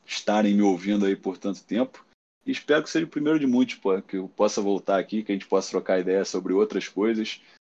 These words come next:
Enfim, é sempre um prazer estar com vocês. Um grande abraço, boa noite, né? Bom dia, boa tarde, não sei que hora vocês vão estar ouvindo isso, mas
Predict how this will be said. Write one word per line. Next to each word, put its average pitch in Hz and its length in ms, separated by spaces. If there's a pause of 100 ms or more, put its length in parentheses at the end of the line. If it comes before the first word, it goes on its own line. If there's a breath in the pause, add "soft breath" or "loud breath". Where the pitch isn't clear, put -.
(140)
Enfim, 92 360 (280)
é 90 240
sempre 104 400
um 101 80
prazer 95 420
estar 95 160
com 98 120
vocês. 95 400
Um 110 80
grande 107 240
abraço, 98 480
boa 98 240
noite, 101 460
né? 101 200
Bom 85 280
dia, 92 460
boa 78 260
tarde, 98 440
não 90 80
sei 90 200
que 90 100
hora 90 120
vocês 90 180
vão 85 120
estar 87 160
ouvindo 90 360
isso, 104 280
mas 104 380